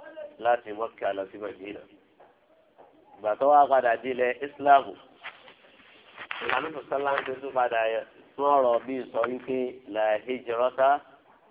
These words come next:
ba'da al-fath. Ẹ tún gbọdọ̀ sọ pé ẹ ṣe hijira láti Mọ́kà lọ Mẹ̀dínà lọ.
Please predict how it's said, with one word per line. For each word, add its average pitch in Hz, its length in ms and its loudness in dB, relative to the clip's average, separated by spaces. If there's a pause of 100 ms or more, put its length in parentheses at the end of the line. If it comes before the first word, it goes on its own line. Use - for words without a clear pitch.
(120)
ba'da 113 380 2
al-fath. 110 440 -6 (1400)
Ẹ 127 140 6
tún 120 140 -4
gbọdọ̀ 127 260 4
sọ 135 140 2
pé 151 100 0
ẹ 156 120 4
ṣe 139 140 -6
hijira 135 400 4
láti 139 240 4
Mọ́kà 127 360 0
lọ 117 200 0
Mẹ̀dínà 113 460 -6
lọ. 107 340 0